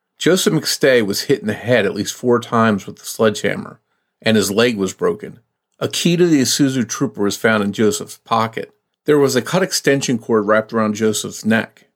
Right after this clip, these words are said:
His body was wrapped in a white futon cover, and tie-down straps were wrapped around the futon cover.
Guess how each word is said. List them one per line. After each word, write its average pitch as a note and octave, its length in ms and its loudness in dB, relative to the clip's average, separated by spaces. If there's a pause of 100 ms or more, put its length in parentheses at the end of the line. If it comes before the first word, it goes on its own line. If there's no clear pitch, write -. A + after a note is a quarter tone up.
(260)
His A2+ 160 -2
body C3 380 2
was A2+ 200 -4
wrapped A2 320 2
in G2+ 80 -2
a G#2 80 -2
white A2 400 -2
futon G#2+ 480 -6
cover, - 400 -12 (400)
and A2 140 -6
tie-down C#3 460 0
straps G#2+ 380 -4
were G#2 120 0
wrapped G#2 280 0
around G#2 260 0
the G2 60 -8
futon F#2 440 -10
cover. - 380 -18